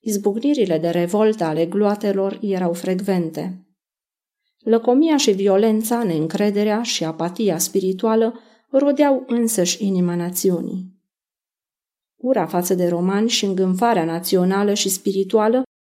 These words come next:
îi determinau pe iudei să se țină cu strășnicie de formele lor de închinare. Preoții căutau să-și mențină numele de oameni sfinți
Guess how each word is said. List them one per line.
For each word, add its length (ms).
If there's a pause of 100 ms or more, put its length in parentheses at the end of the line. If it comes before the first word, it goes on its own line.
(300)
îi 120
determinau 640
pe 80
iudei 400
să 140
se 180
țină 340
cu 100
strășnicie 760
de 120
formele 540
lor 220
de 100
închinare. 760 (2500)
Preoții 420
căutau 460
să-și 260
mențină 420
numele 440
de 140
oameni 360
sfinți 440